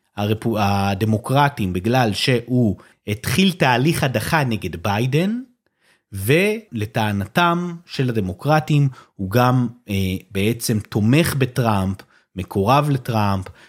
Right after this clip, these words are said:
ולא מוכן להתנער מהקיצוניים שבתומכי טראמפ.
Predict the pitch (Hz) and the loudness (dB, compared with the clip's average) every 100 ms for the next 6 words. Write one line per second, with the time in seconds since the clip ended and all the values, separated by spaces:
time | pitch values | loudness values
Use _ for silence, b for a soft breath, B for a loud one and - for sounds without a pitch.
0 | b - 98 104 139 147 131 123 120 113 | b -4 0 4 4 2 2 0 0 0
1 | 101 90 101 101 117 139 160 147 117 95 | -2 -2 -4 -2 0 2 2 2 0 -2
2 | - - - 95 92 113 156 175 175 170 | -8 -8 -4 -2 -2 0 2 0 -4 -10
3 | b b b - - 139 139 110 - 87 | b b b -6 0 0 0 -2 -4 -6
4 | - 104 95 101 92 73 | -4 -4 -4 -4 -6 -8